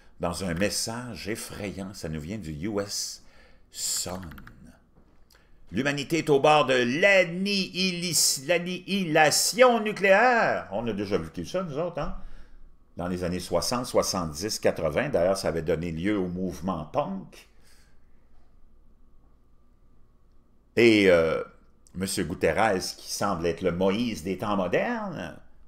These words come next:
hein, fait peur à tout le monde, nous dit qu'on est dans une très, très, très, euh,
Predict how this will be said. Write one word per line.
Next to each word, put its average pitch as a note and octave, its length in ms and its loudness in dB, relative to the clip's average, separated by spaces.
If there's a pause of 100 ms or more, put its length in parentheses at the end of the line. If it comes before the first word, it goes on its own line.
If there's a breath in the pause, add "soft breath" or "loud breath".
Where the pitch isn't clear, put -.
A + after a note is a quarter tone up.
(680)
hein, G#2+ 240 -4
fait - 200 -2
peur G#2+ 240 6
à F2 80 2
tout F#2 100 0
le D#2+ 80 -2
monde, F#2+ 340 -4
nous E2+ 140 -6
dit F2+ 180 -8
qu'on E2 240 -4
est D#2 300 -10
dans A#2 300 -8
une G#2 220 -8 (240)
très, D3 400 -2
très, G2 400 -8 (100)
très, F2+ 320 -10 (760)
euh, - 220 -14